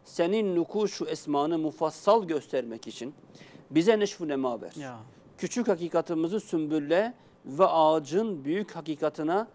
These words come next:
Speaker 1: çevir.
Speaker 2: Ya.
Speaker 1: Bu nasıl anlamamız gerekiyor abi? Yani istidat lisana yapılan dua ne demektir?
Speaker 2: Şimdi şöyle, tabii, e,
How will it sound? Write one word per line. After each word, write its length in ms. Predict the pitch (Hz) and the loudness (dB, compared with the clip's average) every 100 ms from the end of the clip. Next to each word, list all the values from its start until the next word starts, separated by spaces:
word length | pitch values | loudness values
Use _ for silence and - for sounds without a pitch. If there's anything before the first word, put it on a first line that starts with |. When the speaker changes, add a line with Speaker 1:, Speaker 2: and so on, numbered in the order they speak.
| _ | _
Speaker 1:
çevir. 380 | - 165 110 - - - | -8 -4 -4 -8 -18 -16
Speaker 2:
Ya. 140 | 147 110 104 - _ _ _ _ _ _ _ - _ | -14 -14 -18 -20 _ _ _ _ _ _ _ -20 _
Speaker 1:
Bu 160 | 170 226 | -6 -2
nasıl 320 | 202 - 123 - | -2 -4 -12 -10
anlamamız 400 | 127 117 117 113 | -8 -8 -8 -10
gerekiyor 420 | 120 110 - 113 | -10 -10 -10 -10
abi? 180 | 107 113 | -8 -8
Yani 240 | 123 127 - | -8 -10 -12
istidat 440 | - 120 127 131 | -14 -8 -6 -6
lisana 320 | 131 - 131 | -10 -10 -6
yapılan 400 | 131 123 131 127 | -6 -6 -8 -8
dua 340 | 120 120 139 127 - - - - - - 139 | -6 -4 -4 -6 -14 -20 -20 -20 -20 -16 -8
ne 160 | 151 | -4
demektir? 400 | 131 110 - - - - _ - - _ _ | -4 -4 -10 -16 -18 -20 _ -20 -20 _ _
Speaker 2:
Şimdi 280 | 101 147 | -10 -10
şöyle, 420 | 170 196 185 143 127 | -6 -4 0 0 -2
tabii, 420 | 156 156 170 - | -8 -4 -4 -4
e, 220 | 151 151 | -8 -8